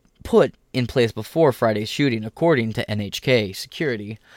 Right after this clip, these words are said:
was being, uh, was being handled by Nara Prefectural Police? Never heard of this before. Which drew up scrutiny plans from, or for,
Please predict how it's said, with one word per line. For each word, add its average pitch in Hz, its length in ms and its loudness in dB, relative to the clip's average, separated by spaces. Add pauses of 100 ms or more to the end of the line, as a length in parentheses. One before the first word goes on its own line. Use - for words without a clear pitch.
(720)
was 127 180 4
being, 139 320 0
uh, 113 680 2 (480)
was 123 180 -4
being 127 320 -2
handled 113 720 -4 (420)
by 113 180 4
Nara 113 1040 4 (2000)
Prefectural 135 840 -4
Police? 104 680 -10 (200)
Never 110 260 -12
heard 117 180 -6
of 120 100 -8
this - 160 -14
before. - 440 -14 (460)
Which 131 260 -2
drew 151 220 2
up 151 80 0
scrutiny 160 420 0
plans 110 540 0
from, 117 880 -2 (120)
or 113 200 2
for, 120 540 2